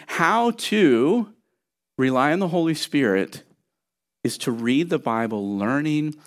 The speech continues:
about the character of God and about his actions. It, just doing that alone, as the more that I understand who God is, the more I discern his character, I begin to, I'm able to discern in real time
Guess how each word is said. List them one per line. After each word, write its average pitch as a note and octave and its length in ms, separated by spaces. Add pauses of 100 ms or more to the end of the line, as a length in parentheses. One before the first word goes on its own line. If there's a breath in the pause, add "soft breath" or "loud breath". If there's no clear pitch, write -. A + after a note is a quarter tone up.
(120)
about A2+ 220
the - 80
character B2+ 460
of B2+ 100
God F#2 460 (320 loud breath)
and G#2+ 120
about G2+ 460 (160)
his G#2+ 280
actions. F#2+ 640 (260 loud breath)
It, D3+ 140
just D#3+ 320
doing B3+ 340
that A#3 160
alone, C#3+ 540 (240 loud breath)
as D3+ 340
the D3+ 120
more F3 300
that C4+ 140
I A3 120
understand E3+ 580
who D3 100
God A#2 240
is, F#3 300
the C3+ 80
more D3+ 180
I F3+ 80
discern C#3+ 380
his G#2+ 120
character, F#3+ 600 (260 loud breath)
I D3+ 120
begin E3 500
to, D3 400 (560)
I'm D3+ 140
able G#3 200
to F#3 160
discern D3 800 (220 loud breath)
in C#3+ 340
real A#3 320
time C3+ 720